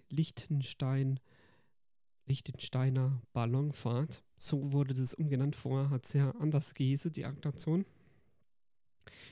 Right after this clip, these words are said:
Die wurde ja, äh, äh, ähm, da wo immer wieder sonntags früher war, war die ja gestanden, die, äh, Luftballon, äh, Attraktion. Ich sag jetzt mal Luft-, Heißluftballon.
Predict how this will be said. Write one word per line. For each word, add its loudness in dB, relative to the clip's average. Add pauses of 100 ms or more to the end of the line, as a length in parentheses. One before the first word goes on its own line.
(100)
Die 4
wurde 4
ja, -2
äh, -2
äh, -6 (140)
ähm, -2
da 0
wo 2
immer 0
wieder 0
sonntags -2
früher -2
war, -2
war 2
die 0
ja 2
gestanden, -2
die, -2 (560)
äh, 4
Luftballon, -2 (640)
äh, -2 (1080)
Attraktion. -2
Ich -10
sag -6
jetzt 0
mal 2
Luft-, 0
Heißluftballon. -2